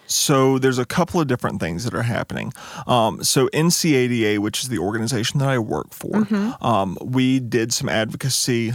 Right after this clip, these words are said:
Speaker 1: along with, uh, other organizations like Missouri Network for Opiate Reform and Recovery to help get the naloxone legislation passed in twenty sixteen.
Speaker 2: Okay.
Speaker 1: Um, s-, Mo Hope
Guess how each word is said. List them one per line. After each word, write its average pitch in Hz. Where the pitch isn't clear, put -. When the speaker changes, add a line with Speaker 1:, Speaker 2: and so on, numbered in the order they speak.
Speaker 1:
along 104
with, 98
uh, 62
other 92
organizations 110
like 78
Missouri 101
Network 87
for -
Opiate -
Reform 113
and 78
Recovery 117
to 135
help 127
get 110
the 110
naloxone 113
legislation 104
passed 98
in -
twenty -
sixteen. -
Speaker 2:
Okay. -
Speaker 1:
Um, 107
s-, -
Mo 127
Hope 131